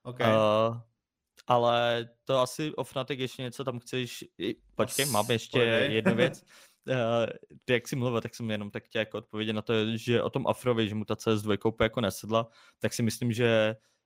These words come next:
Speaker 2: když mu to jako v goučku šlo a dává jako rakety, takže je to možná jenom otázka času, než si jako zvykne na, na tu C S dvojku, protože vypadá to teď takové jako,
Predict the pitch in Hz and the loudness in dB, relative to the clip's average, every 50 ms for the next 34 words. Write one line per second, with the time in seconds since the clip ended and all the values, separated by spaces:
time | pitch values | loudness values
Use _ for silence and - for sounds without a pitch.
0 | _ _ - 113 120 113 120 131 123 131 135 120 - 151 131 127 113 123 120 120 | _ _ -6 -4 -4 -2 -2 -2 0 2 0 2 0 -4 -6 -4 -2 0 0 0
1 | - - - 170 - - - 98 95 107 123 131 113 107 107 107 104 101 101 98 | -2 -4 -6 -6 -6 -4 0 4 4 4 4 4 2 2 4 4 4 4 2 2
2 | 101 101 87 - - 69 73 110 104 107 104 104 107 107 107 - - 120 104 95 | 0 -2 -4 -6 -12 -16 -12 -4 -2 0 2 4 2 2 2 0 -2 -2 -2 -2
3 | - 110 107 - 131 - 117 107 101 113 98 113 110 110 104 104 110 104 110 117 | -4 -6 -8 -8 -6 -6 -6 -4 -4 -6 -6 -4 -4 -6 -4 -2 -2 -2 0 0
4 | 110 107 - - 107 - - - 123 - - 95 - - 117 101 98 - - - | -2 -2 -2 -2 -4 -2 -2 -4 -4 -4 -6 -10 -6 -4 -4 -4 -4 -4 -2 0
5 | 110 101 - - 117 104 104 107 107 - - 107 104 104 104 101 98 104 104 104 | 0 0 0 -2 -4 -2 -2 -4 -6 -4 -2 -2 0 0 2 2 2 2 2 0
6 | 107 - - - - - 113 104 - 120 113 - 117 113 117 113 110 98 95 - | 0 -2 -8 -14 -4 -2 0 0 2 0 0 2 2 2 2 0 -4 -6 -6 -6
7 | - 110 - - - - - 107 110 110 - 107 107 - 120 107 - 107 - - | -8 -10 -12 -12 -10 -8 -6 -4 -4 0 2 2 2 2 0 -4 -6 -8 -10 -10
8 | - - 117 110 110 107 - - 123 120 120 | -8 -2 2 4 4 4 2 2 0 0 0